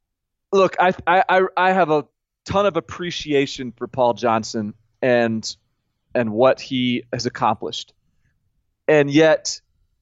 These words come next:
there is a ceiling on Paul Johnson's success that has nothing to do with his offense. Like,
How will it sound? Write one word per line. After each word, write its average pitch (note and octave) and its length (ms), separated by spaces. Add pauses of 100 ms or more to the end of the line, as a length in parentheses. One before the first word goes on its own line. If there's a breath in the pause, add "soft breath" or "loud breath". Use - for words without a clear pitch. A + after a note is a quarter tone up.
(380)
there F#3 260
is D#3 140
a C3+ 160
ceiling D3 880
on B2+ 140
Paul C#3 280
Johnson's C3 440
success A#2+ 640
that C3 160
has C3+ 180
nothing F3 260
to E3+ 80
do D#3+ 100
with D3 100
his B2+ 140
offense. - 600 (560)
Like, B2 300